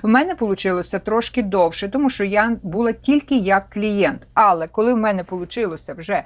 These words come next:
е, незважаючи на те, що я когось там,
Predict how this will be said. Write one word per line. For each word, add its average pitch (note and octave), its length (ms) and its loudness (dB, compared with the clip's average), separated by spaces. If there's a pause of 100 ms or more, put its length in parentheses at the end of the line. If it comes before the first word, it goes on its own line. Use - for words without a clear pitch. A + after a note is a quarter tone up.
(480)
е, F3 340 2 (760)
незважаючи A3+ 840 4
на G#3 100 -6
те, G#3 180 -2
що - 140 -8
я G3 180 -2
когось F3 320 -6
там, F3 140 -6